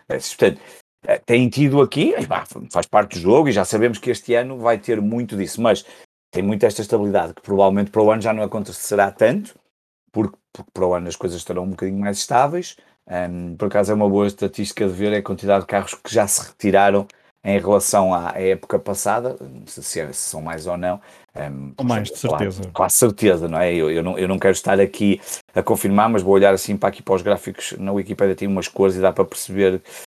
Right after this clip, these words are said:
Speaker 1: que, que há muitos retires, mas depois também há mu-, pois, ahm, em retires,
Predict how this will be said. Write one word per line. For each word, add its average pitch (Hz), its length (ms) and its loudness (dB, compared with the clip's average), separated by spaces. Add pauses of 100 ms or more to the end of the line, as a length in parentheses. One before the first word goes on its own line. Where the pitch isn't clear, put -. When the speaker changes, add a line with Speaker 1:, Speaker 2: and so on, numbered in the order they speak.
(300)
Speaker 1:
que, 101 280 0
que - 200 0
há 95 80 4
muitos 98 580 0
retires, 101 440 2
mas 98 140 -2
depois - 180 -6
também 101 280 2
há 98 80 2
mu-, 104 140 0 (180)
pois, - 320 0
ahm, 92 300 0 (140)
em 107 120 -2
retires, 107 580 2